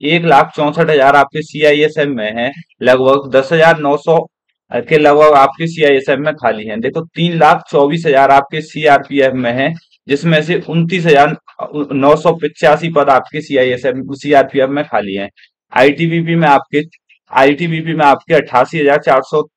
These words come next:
के लगभग पद हैं, उसमें से इकतीस सौ सतासी खाली हैं। सत्तानवे हजार के लगभग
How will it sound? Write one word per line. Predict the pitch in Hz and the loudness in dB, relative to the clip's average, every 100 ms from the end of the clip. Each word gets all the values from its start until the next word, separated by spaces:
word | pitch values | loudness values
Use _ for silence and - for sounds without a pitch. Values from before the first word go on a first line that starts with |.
| _ _ - | _ _ -4
के | |
लगभग | 147 139 147 147 | 0 2 2 2
पद | 139 127 | 0 0
हैं, | 139 | -2
उसमें | 143 - 143 | -4 -6 -8
से | 147 | -6
इकतीस | 135 139 - 151 - | -6 -6 -8 -12 -4
सौ | 185 190 - _ _ _ | -4 -4 -10 _ _ _
सतासी | 139 147 135 156 | -4 0 0 -2
खाली | - 113 110 | -6 -6 -4
हैं। | 110 | -6
सत्तानवे | 131 - 139 - 151 165 | -8 -4 -4 0 0 2
हजार | 156 135 139 147 | 2 4 4 2
के | 160 156 | -2 -2
लगभग | 135 135 156 127 | 0 2 4 4